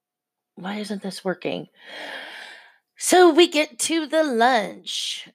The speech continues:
with the ladies, but I think I'm skipping a haircut with Gina and her kids. Oh, no, Gina's at therapy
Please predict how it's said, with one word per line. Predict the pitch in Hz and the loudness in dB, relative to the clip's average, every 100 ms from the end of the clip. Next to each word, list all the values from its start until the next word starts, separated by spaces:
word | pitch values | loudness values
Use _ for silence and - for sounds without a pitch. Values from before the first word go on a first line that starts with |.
| _ _ _ _ _ _ _ _ _ _ _ _ _ _ _ - | _ _ _ _ _ _ _ _ _ _ _ _ _ _ _ 0
with | 220 226 | 2 4
the | 233 | 2
ladies, | 214 208 208 220 214 | 2 0 2 -2 0
but | 233 | 0
I | 220 | 2
think | 220 320 349 | 0 2 4
I'm | 339 | 2
skipping | - - 240 240 233 220 | 0 -2 0 2 0 0
a | 190 185 | -2 0
haircut | 180 175 - 165 - - _ _ _ | 2 0 0 0 0 -4 _ _ _
with | 196 180 170 160 180 | -2 2 2 0 -12
Gina | - 175 165 | -8 -6 -4
and | 165 170 165 | -4 -4 -6
her | 156 | -4
kids. | 170 156 - | -4 -4 4
Oh, | 269 285 | 6 6
no, | 254 214 | 6 4
Gina's | 208 226 254 302 330 | 4 0 4 6 8
at | 370 359 | 6 6
therapy | 247 214 202 208 196 196 208 | 6 8 6 4 4 6 4